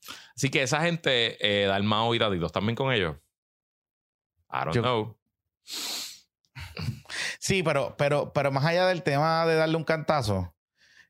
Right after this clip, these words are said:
Speaker 2: quizás habría mucha de esa gente con incentivos de votar a favor que, del no por las enmiendas,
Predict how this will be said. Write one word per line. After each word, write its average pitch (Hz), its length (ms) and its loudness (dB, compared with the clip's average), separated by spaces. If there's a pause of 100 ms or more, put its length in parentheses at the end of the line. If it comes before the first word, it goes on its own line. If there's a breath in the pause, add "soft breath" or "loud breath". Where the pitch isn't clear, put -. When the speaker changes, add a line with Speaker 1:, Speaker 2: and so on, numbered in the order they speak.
(120)
Speaker 2:
quizás 123 300 2
habría 151 420 2
mucha 127 340 2
de 147 60 2
esa 147 160 4
gente 151 240 0
con 117 140 2
incentivos 110 420 2
de 117 80 2
votar 101 300 0 (220)
a 113 100 0
favor 127 260 0
que, 123 140 -2
del 123 240 2
no 113 340 0 (420 soft breath)
por 123 240 0
las 110 200 2
enmiendas, 101 440 2